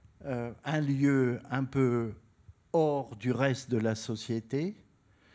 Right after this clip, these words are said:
dans lequel se déroule une sorte de dramaturgie ordonnancée par, euh,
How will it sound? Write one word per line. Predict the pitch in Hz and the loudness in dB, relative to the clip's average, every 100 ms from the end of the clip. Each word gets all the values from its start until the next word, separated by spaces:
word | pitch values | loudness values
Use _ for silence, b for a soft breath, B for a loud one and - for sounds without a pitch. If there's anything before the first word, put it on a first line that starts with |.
| b b - | b b -2
dans | 143 | 0
lequel | 147 160 147 | 0 0 -2
se | - 139 | 0 -2
déroule | 120 113 147 139 160 151 117 98 95 b b b _ | 0 2 2 2 0 2 0 -2 -6 b b b _
une | 87 107 | -4 -4
sorte | 107 - 120 92 | -4 -6 -6 -8
de | 101 | -10
dramaturgie | 92 92 127 120 120 117 123 117 123 135 196 233 | -10 -6 -4 -2 -4 -6 -8 -6 -4 -4 -4 -4
ordonnancée | 151 120 98 120 110 113 107 - 147 196 233 | -4 -6 -4 -2 0 -2 -4 -8 -6 -6 -6
par, | - 110 117 110 104 | -6 -4 -4 -6 -8
euh, | 104 104 | -12 -12